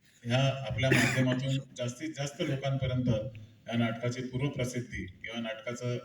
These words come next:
वजन, या नाटकाचं काय नक्की स्टेटस आहे, हे पोचवण्याची, अ, मी जबाबदारी मंडळांना आपल्याला विनंती करतो आणि त्या पद्धतीने, अ, लोकांनी आकर्षित होऊन या नाटकाला एक तारखेपासून पुण्याला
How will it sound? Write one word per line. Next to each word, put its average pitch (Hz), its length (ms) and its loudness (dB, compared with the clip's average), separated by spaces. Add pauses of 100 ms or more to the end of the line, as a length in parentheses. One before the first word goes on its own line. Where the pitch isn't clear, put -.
(120)
वजन, 117 360 2 (480)
या 113 80 -4
नाटकाचं 120 480 0
काय 165 300 2 (280)
नक्की 127 280 0
स्टेटस 120 440 -2
आहे, 104 220 -2 (680)
हे 135 320 4
पोचवण्याची, 127 920 2 (320)
अ, - 160 0
मी 123 180 2
जबाबदारी 127 500 0
मंडळांना 131 420 4
आपल्याला 123 260 -2
विनंती 127 440 -2
करतो 104 420 -8 (260)
आणि 117 180 -6
त्या 135 220 0
पद्धतीने, 131 840 -2 (380)
अ, 110 340 -2 (180)
लोकांनी 127 440 2
आकर्षित 139 600 -2
होऊन 123 420 -4 (440)
या 117 140 0
नाटकाला 117 640 0
एक 120 180 -6
तारखेपासून 120 600 -4 (120)
पुण्याला 127 840 2